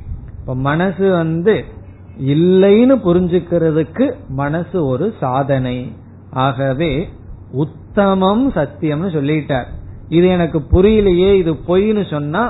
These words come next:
இந்த உத்தமம் சத்தியம் புரியவில்லை என்று பொருள். ஆகவே இங்கு எப்படி முடிவுரை செய்கின்றார்? பிரம்ம என்ற ஒரு தத்துவம்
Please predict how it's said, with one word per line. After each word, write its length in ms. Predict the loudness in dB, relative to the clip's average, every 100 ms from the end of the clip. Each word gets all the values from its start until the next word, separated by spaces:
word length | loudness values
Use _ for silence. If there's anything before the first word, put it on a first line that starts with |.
| -6 -8
இந்த 300 | -4 -2 -2
உத்தமம் 600 | -4 -4 -2 -2 -4 -4
சத்தியம் 540 | -6 -8 -8 -6 -8
புரியவில்லை 840 | -6 -4 0 0 -2 -4 -4 -2 -2 -4 -10 -6
என்று 320 | -4 -2 -4
பொருள். 400 | -2 -2 -2 -4 -8 -14 -14 -14 -6 -4
ஆகவே 520 | -2 -2 -2 -2 -4 -6 -10 -20 -20 -20 -14
இங்கு 220 | -8 -4
எப்படி 360 | -4 -2 0 2
முடிவுரை 540 | 0 0 0 2 0 -2
செய்கின்றார்? 840 | -4 -6 -4 -6 -2 0 0 -2 -8 -20 -20 -12 -6
பிரம்ம 680 | -2 0 0 0 0 0 -2 -2 -2
என்ற 460 | -2 -2 -2 -2 0
ஒரு 260 | -2 -4
தத்துவம் 720 | -4 -8 -4 -4 0 0 0